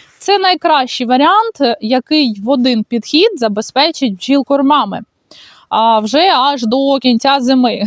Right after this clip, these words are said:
Тож, е, є там нюанси. Е, краще один раз побачити, аніж сто раз послухати.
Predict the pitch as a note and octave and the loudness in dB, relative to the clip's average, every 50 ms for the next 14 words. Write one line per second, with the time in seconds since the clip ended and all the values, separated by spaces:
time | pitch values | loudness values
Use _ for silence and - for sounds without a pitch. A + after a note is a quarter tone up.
0 | A3+ - _ _ _ _ _ - E4+ F#4 F#4 - - - - A3 G#3+ G#3 - G#3 | -8 -10 _ _ _ _ _ 0 0 0 0 0 -4 -6 -4 -4 -4 -2 -4 -2
1 | A3 C4+ E4+ G4 G4 - - D4+ D4+ D4+ C#4+ C4 B3+ C4 B3+ A3+ F3+ - F#3+ G#3+ | 0 0 0 0 0 0 0 0 0 2 2 2 4 4 2 2 0 -2 -6 -10
2 | - - C#4+ F4 G#4+ - _ - - - _ _ - A3+ A#3+ A#3 A#3 - F#4+ F#4 | -6 -4 -2 -2 -2 -4 _ -20 -20 -20 _ _ -2 0 0 0 0 0 0 0
3 | E4+ - - D4 C#4+ B3 C4+ C#4+ C#4 C#4+ D4 - - F4 D4 F#4+ A#4+ C#5 - - | 0 0 0 0 0 2 2 2 2 2 2 0 -2 0 0 0 0 0 0 0
4 | A#4 G#4+ - G4+ G4 F4 E4+ F4 F4+ F4 - - - - F4 F4+ E4+ E4 E4 - | 0 2 2 2 2 2 2 0 0 -2 -2 -2 -2 -2 0 2 2 2 0 -2
5 | - D#4 D4+ - - E4 E4 E4 - D4 C#4+ - D4+ D4 C#4 | -4 -6 -4 0 2 2 2 4 2 0 0 2 2 0 0